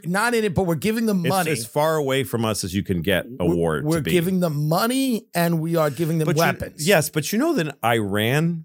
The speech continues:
Speaker 1: Yeah.
Speaker 2: like, if you look on C N N dot com
Speaker 1: Yeah.
Speaker 2: right now,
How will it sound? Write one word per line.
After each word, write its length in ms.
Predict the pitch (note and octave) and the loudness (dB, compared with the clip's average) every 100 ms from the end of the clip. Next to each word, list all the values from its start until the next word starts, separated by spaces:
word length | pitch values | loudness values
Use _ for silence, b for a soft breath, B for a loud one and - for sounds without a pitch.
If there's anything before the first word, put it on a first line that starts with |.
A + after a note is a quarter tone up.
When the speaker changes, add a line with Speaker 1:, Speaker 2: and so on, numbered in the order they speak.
| _ | _
Speaker 1:
Yeah. 320 | A#2+ A#2+ F2+ D#2+ _ _ _ _ _ - | 0 0 0 -8 _ _ _ _ _ -4
Speaker 2:
like, 280 | B2+ B2+ - | -2 -2 -2
if 160 | B2+ B2+ | -4 0
you 80 | E3 | 0
look 180 | F#3+ | 0
on 140 | F3 B2+ | 0 -2
C 240 | - C3+ | -2 0
N 80 | B2 | 0
N 140 | A#2+ | 2
dot 240 | G#2+ G2 F#2 | 2 0 0
com 320 | F#2+ E2+ C2 | -2 0 2
Speaker 1:
Yeah. 240 | B2+ G2+ - | 0 0 0
Speaker 2:
right 180 | E2+ | 0
now, 340 | D2 A1+ - | 0 -4 -6